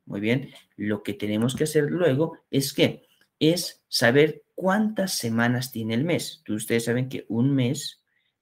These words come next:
tiene o equivale a cuatro semanas. Entonces, ¿qué es lo que vas a hacer? Tú vas a multiplicar cuatro por ocho. ¿Listo? ¿Qué vas a multiplicar? Cuatro por ocho. ¿Cuánto sale cuatro por ocho? Ocho por cuatro, que es lo mismo. ¿Cuánto sale?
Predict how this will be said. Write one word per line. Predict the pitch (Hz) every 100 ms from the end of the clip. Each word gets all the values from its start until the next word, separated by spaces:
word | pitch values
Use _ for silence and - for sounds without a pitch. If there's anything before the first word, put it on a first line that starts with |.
| _
tiene | - 104 104 120 160 - _ -
o | -
equivale | 104 110 107 117
a | - -
cuatro | - - - -
semanas. | 139 151 - - - - _ _ _ _ _ -
Entonces, | 220 240 190 139 156 156
¿qué | 135
es |
lo | 127
que | 135
vas | 160
a |
hacer? | 170 170 - - -
Tú | 113
vas | 117
a | 113
multiplicar | 107 110 - 113 - - _ _ _ _ _ _
cuatro | 160 175 185 208 202
por | - 160 180 - _ _ _ _
ocho. | - - - - - _ -
¿Listo? | - 143
¿Qué | 139
vas | 127
a |
multiplicar? | 117 113 - 160 - _ _
Cuatro | - - 104
por | -
ocho. | - - -
¿Cuánto | - 185 180
sale | 160 143 156 156 - _ -
cuatro | 127 127 131
por | 123
ocho? | 127 135 -
Ocho | 107 110
por | -
cuatro, | - 110 -
que | -
es |
lo | -
mismo. | 104 104 127 127
¿Cuánto | - 113 117
sale? | - 117 143